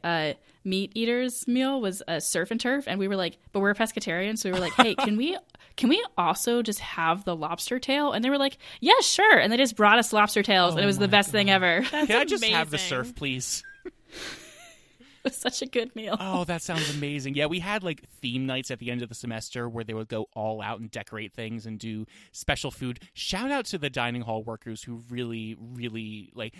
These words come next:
Speaker 2: they didn't have to go that hard for us, but they did. <laughs>
Speaker 1: God bless.
Speaker 2: Do you have any favorite memories associated with it? Like a, uh, late night study session, early morning, uh, wake up session for your dining halls that,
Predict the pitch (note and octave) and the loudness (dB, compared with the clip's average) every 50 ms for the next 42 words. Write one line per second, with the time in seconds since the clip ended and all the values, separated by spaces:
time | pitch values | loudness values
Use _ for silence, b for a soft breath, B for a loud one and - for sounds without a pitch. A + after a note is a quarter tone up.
0 | D#3+ B G3 G3+ A#3+ C4 A#3 G#3 G#3 F#3 - E3 D3 C#3+ C#3 C3 B2 A#2+ - A2+ | -4 B -2 -2 -2 -2 2 2 2 2 0 -2 -2 0 0 0 0 -2 -2 -2
1 | A#2+ A2+ G#2+ - - A#2 G2+ G2+ - - B2+ - A2+ G#2+ - - - - - - | -2 -2 -4 -6 -10 -10 -10 -10 -10 -10 -12 -10 -12 -12 -10 -8 -6 -6 -6 -6
2 | - - - - _ _ - F4+ - - G#3+ A3+ - - F2+ G3+ - - - - | -8 -16 -20 -20 _ _ -14 -10 -8 -8 -6 -6 -6 -8 -8 -8 -10 -10 -12 -14
3 | - - C#3 D#3+ A3 D#4+ F4 G#4+ - - B3 A#3 A#3 A3+ A3+ A3+ A3 A3 F3+ - | -14 -12 -8 -6 -4 -4 -4 -6 -8 -6 -4 -4 -2 -2 -2 -2 -4 -6 -8 -8
4 | - G#3 G#3 G#3 F#3 G3+ - E3+ C#3+ C3 A#2+ B2 C#3+ E3+ G3 A3+ B3 B3+ - - | -6 -6 -4 -4 -4 -6 -6 -6 -6 -6 -6 -6 -8 -8 -10 -10 -10 -10 -10 -10
5 | A#3 - - A#3 A#3 - B3 A#3+ A#3+ A#3+ B3 - C4 C4+ C4+ A3+ F3 C#3 A#2+ C#3+ | -8 -6 -6 -6 -6 -6 -6 -6 -6 -6 -6 -6 -8 -8 -6 -6 -6 -6 -6 -6
6 | C3 C3 B2+ B2+ B2 A#2+ A#2+ A#2+ A#2+ B B B B B B - E3 F3 G3 G#3+ | -6 -4 -4 -4 -4 -4 -4 -4 -6 B B B B B B -6 -4 -2 -2 -2
7 | F#3+ G#3 G#3+ G#3+ - - A3+ G#3 G3 G3 - - G3+ F#3 - - G3+ F#3+ F#3+ G3 | -2 -6 -6 -6 -6 -6 -6 -6 -6 -6 -4 -4 -4 -4 -4 -4 -4 -4 -4 -4
8 | F#3+ F#3 - D3+ D#3+ D#3+ E3 E3 D#3 C#3+ C#3+ C#3 D3 D#3 D#3+ D#3 D#3 D#3 D#3 D3+ | -6 -6 -4 -4 -4 -2 -2 -4 -2 0 0 0 0 0 -2 -4 -4 -6 -6 -6
9 | D#3 D3 - C3 B2+ C3 B2+ A#2+ B2 C#3 D3 - D#3+ - - - D3+ C#3 - - | -6 -6 -6 -4 -4 -4 -4 -4 -4 -6 -6 -6 -8 -8 -8 -8 -8 -6 -6 -6
10 | D#3 C#3+ C#3+ D3 D3 D3 D3 - - C3 B2+ A#2+ A#2+ A#2+ A#2 A#2+ A#2+ - C3 B2 | -6 -6 -6 -6 -6 -8 -8 -8 -6 -4 -4 -2 -2 -2 -4 -4 -6 -8 -8 -8
11 | A#2+ A#2+ A#2+ A#2+ G#2 A#2+ B2 C#3+ C#3+ C3+ D3 C#3+ D3 D3+ D3 D3 C3+ - B2+ A#2+ | -8 -6 -8 -8 -8 -8 -8 -8 -8 -6 -6 -6 -6 -6 -8 -10 -10 -8 -6 -6
12 | A#2+ A#2 A2+ | -6 -6 -8